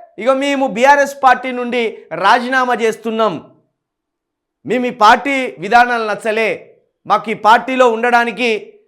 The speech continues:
ఇష్టమైతే లేదు" అని వాళ్ళ ద్వారా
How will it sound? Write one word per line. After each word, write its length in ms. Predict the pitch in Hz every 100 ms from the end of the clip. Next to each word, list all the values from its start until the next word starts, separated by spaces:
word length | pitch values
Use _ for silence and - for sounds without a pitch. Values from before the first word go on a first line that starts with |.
| _ -
ఇష్టమైతే 520 | 170 262 247 240 233
లేదు" 540 | 220 208 220 165 - _ _ -
అని 160 | 214
వాళ్ళ 440 | 254 160 190 269 294
ద్వారా 560 | 240 269 240 254 233